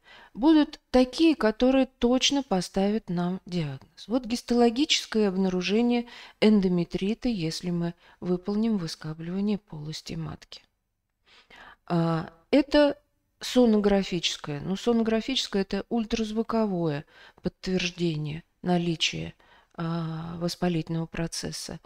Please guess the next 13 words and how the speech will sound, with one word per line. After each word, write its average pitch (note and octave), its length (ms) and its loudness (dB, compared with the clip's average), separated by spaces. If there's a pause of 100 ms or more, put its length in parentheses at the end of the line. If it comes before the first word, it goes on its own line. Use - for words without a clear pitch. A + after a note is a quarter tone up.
(400)
Любой G3+ 440 2
врач F3 440 -2
ультразвуковой D#3+ 800 -6
диагностики F3+ 760 -6
знает E3+ 440 -2 (100)
признаки, G3+ 600 -4 (480)
а, E3 400 -2
инфекционного E3 920 -6
воспалительного D#3+ 760 -6
процесса D#3+ 640 -8
органов E3 420 -8
малого D#3 400 -8
таза. - 440 -14